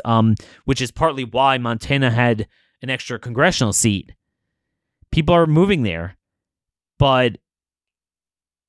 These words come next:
you know, little information was released about the suspects, but Montana ra-, radio host Aaron Flint later confirmed that they were both illegally present in the U S.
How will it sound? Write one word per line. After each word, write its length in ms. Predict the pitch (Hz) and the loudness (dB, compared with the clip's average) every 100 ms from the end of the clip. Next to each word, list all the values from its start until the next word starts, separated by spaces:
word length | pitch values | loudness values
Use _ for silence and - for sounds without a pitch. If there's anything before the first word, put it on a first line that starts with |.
| _ _ _ - | _ _ _ -2
you 100 | 165 | 0
know, 340 | 110 107 123 - _ _ _ _ _ _ _ _ _ _ _ _ _ _ - | 0 0 -2 -8 _ _ _ _ _ _ _ _ _ _ _ _ _ _ -10
little 340 | 117 160 175 | 0 2 2
information 500 | 156 151 151 151 151 | 2 0 0 2 2
was 120 | 143 | 2
released 280 | 135 135 143 | 2 2 0
about 180 | - 135 | 0 -2
the 60 | 131 | -2
suspects, 580 | 135 131 - 135 135 | -2 -2 0 0 0
but 260 | - 123 - - - - | -2 -4 -4 -14 -20 -4
Montana 440 | 120 123 131 151 135 | -2 0 -2 0 0
ra-, 180 | 123 113 | 0 2
radio 360 | 143 147 131 | 2 4 4
host 240 | 131 123 - | 4 2 2
Aaron 240 | 135 135 | 2 2
Flint 360 | - 127 131 123 | 0 0 2 2
later 220 | 127 127 | 2 2
confirmed 640 | 131 113 120 120 127 127 - - _ | 0 0 2 2 2 0 -6 -20 _
that 120 | 120 | -2
they 80 | 117 | 2
were 100 | 123 | 2
both 340 | 110 127 139 123 | 2 2 2 2
illegally 360 | 127 123 131 | 0 0 0
present 340 | 120 127 120 123 | 0 0 2 2
in 20 | |
the 80 | 127 | 4
U 160 | 123 | 4
S. 280 | 113 117 | 4 0